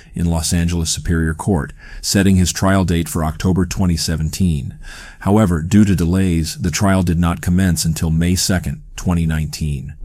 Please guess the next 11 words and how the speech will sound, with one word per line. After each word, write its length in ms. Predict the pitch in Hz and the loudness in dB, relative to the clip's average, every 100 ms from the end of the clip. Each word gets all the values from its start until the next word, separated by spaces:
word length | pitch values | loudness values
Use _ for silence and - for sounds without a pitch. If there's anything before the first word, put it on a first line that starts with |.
| - - - - - - | -6 -4 -6 -6 -8 0
During 280 | 104 104 98 | 4 6 6
the 100 | 87 | 4
trial, 460 | 101 87 80 90 - - | 2 2 2 -2 -8 -4
actor 340 | 98 101 104 - | -2 2 0 2
Ashton 420 | 95 95 - 90 | 0 0 0 -2
Kutcher 400 | - 104 - 78 | 0 -2 -2 -4
provided 460 | 80 82 85 80 76 | -2 -2 0 -2 -2
testimony 640 | 135 131 - 85 80 78 | -2 0 2 2 2 0
regarding 460 | 80 80 82 80 80 | -2 -2 0 0 -2
the 60 | |
crimes. 580 | 76 95 85 69 65 | -2 -2 -2 -2 -6